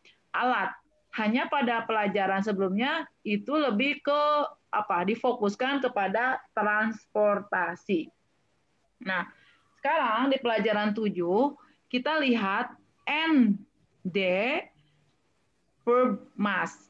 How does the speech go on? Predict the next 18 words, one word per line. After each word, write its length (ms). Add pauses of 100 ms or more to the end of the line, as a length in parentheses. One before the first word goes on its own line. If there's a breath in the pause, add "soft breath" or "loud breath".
Jadi 560 (560 loud breath)
N 320
D 320
verb 240
mas 240
ini 240
maksudnya 720
N-nya 400
di 80
sini 640 (480 loud breath)
difokuskan 960
di 80
pelajaran 480
tujuh 240
itu 280 (120)
lebih 320
ke 80
alat, 480